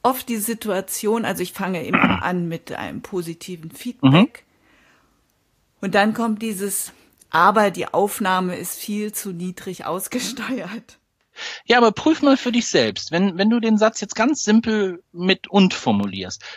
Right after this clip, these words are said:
Speaker 2: dass du sagst, du hast einen tollen Text vorbereitet und die Technik ist ein bisschen unter dem Niveau.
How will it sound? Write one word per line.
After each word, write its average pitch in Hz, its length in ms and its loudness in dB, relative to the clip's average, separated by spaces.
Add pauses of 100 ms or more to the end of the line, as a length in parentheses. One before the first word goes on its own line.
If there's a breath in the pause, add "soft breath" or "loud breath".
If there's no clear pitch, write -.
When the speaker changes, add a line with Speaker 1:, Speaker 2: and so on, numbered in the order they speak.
Speaker 2:
dass 170 120 2
du 170 80 2
sagst, 165 340 2 (400 loud breath)
du 147 240 0
hast 208 200 0
einen 160 180 -2
tollen 254 320 2
Text - 300 -8
vorbereitet 123 680 -6 (240 soft breath)
und 202 180 4
die 175 80 0
Technik 180 540 0 (180 soft breath)
ist - 160 -4
ein 175 100 2
bisschen 185 460 2
unter 180 280 2
dem 135 140 2
Niveau. 110 400 0